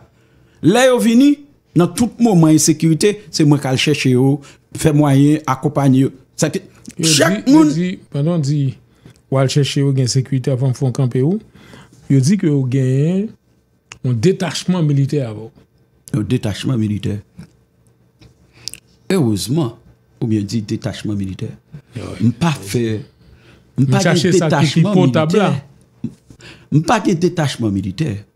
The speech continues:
Speaker 1: depi an demil apre depa janbètran Aristid. Aristid pran inisyativ li, kraze lame,
Speaker 2: mm,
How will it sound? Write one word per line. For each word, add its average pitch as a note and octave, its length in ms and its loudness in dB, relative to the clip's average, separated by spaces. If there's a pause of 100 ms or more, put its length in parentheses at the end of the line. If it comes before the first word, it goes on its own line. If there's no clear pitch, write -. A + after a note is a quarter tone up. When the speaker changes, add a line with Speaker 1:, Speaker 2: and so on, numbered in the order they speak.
(520)
Speaker 1:
depi C4+ 360 2
an G3 240 4
demil A3 420 4
apre E3+ 260 0
depa D#3+ 360 0
janbètran C3 440 -2
Aristid. B2+ 440 -2
Aristid C3 400 -2
pran B2+ 140 0
inisyativ A#2 560 -2
li, A2+ 100 -2
kraze G#2+ 440 -4
lame, G2+ 360 -4 (840)
Speaker 2:
mm, C3 240 -2